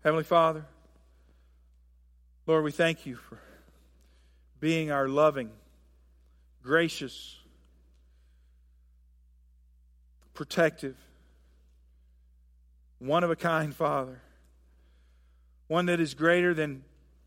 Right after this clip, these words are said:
anything we can ever imagine.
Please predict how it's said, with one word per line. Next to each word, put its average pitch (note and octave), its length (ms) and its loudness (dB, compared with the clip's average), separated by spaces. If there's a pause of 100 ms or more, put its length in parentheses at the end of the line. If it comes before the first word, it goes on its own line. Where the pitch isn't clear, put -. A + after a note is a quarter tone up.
(1080)
anything F#3 400 -2
we F3+ 140 -2
can F3 120 -4
ever E3+ 240 2
imagine. C#3+ 520 0